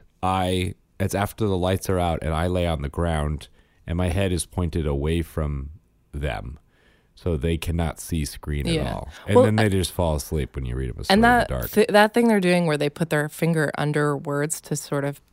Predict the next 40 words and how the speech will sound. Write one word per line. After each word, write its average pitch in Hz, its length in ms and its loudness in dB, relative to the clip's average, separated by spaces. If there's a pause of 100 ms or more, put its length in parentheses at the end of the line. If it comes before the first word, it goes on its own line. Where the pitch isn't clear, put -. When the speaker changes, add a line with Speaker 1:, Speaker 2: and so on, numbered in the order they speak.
(140)
Speaker 2:
sound 151 300 -2
them 147 80 -2
out 147 180 0
or - 120 -2
ask 139 300 -2
you 151 120 0
what 143 220 -2
the 147 80 -2
word 143 300 -2
is, 208 420 4
they, 185 280 6 (380)
you 208 140 2
can't 302 180 2
really 240 200 6
do 196 280 4
that 156 160 6
on 143 160 0
a 143 80 0
tablet 165 560 0 (120)
or 143 260 2 (100)
iPad 156 440 2
because 147 260 -2
it's 147 180 -2
like 147 300 2 (300)
Speaker 1:
Yeah. 151 260 -2
Speaker 2:
you'll 170 160 6
accidentally 165 440 2
swipe - 400 -2
the 139 100 -6
page 156 420 -2
or 139 80 -4
so, - 240 -8
you 156 140 -2
know? 151 320 0
Speaker 1:
Yeah. 98 300 -2 (160)
That's 135 160 -2
why 156 240 4
that 135 300 0 (120)
it 147 120 2
is, 151 440 -2